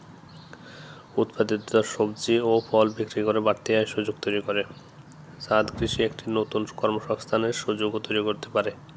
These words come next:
এটি জীববৈচিত্র্য সংরক্ষণেও সহায়তা করে। নগর জীবনের জন্য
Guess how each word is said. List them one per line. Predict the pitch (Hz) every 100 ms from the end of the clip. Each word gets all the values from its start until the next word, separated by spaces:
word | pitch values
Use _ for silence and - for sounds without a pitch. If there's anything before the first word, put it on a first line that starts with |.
| - - - - - - - -
এটি | - - 113 110
জীববৈচিত্র্য | 113 107 107 107 - 107 - 107
সংরক্ষণেও | 107 107 104 - 110 110
সহায়তা | - 104 104 104
করে। | 101 104 101 - - - - - -
নগর | 107 107 107
জীবনের | 104 110 107 104 104
জন্য | 101 104